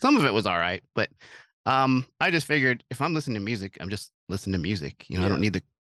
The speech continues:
Speaker 1: Christian version. So maybe I was doomed from early on t-, to,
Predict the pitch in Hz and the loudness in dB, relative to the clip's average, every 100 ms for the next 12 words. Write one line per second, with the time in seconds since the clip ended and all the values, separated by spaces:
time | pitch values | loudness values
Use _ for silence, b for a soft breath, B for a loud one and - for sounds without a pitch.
0 | _ 101 - 90 90 90 85 92 95 _ | _ -8 -6 -6 -4 -4 -4 -8 -10 _
1 | _ _ _ b b _ - 143 233 277 | _ _ _ b b _ 0 2 2 2
2 | 196 113 90 131 165 123 - 120 104 - | 2 0 2 4 4 4 0 -2 -2 0
3 | 135 165 117 123 117 95 95 - - 107 | 0 0 2 2 0 -2 -8 -12 -6 -4
4 | 101 | -4